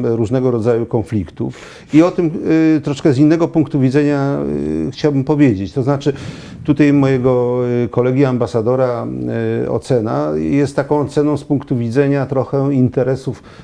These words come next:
poszczególnych krajów lub obszarów, które pojawiały się, znikały, odgrywały taką lub inną rolę w okresie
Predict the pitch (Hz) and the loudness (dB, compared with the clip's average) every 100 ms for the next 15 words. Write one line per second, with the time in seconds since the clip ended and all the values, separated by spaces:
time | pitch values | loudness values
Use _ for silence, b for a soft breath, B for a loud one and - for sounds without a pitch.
0 | B - - 139 131 131 120 - - - | B -8 0 2 4 2 0 -4 -18 -6
1 | - 135 151 - 139 131 - - 120 98 | 0 2 0 0 -2 0 -4 0 -2 -2
2 | 95 92 - 107 107 104 101 101 113 110 | -6 -12 -6 -2 0 0 -2 -2 0 0
3 | 107 147 151 143 - 110 90 110 - 147 | 2 0 0 -2 -2 -2 0 -2 0 0
4 | 143 143 143 B 123 117 117 120 117 113 | 2 0 -2 B 0 2 2 2 0 -2
5 | 117 120 117 127 127 117 120 131 123 113 | -4 -2 -4 2 2 2 0 0 -2 -4
6 | - 117 - | -4 -4 -2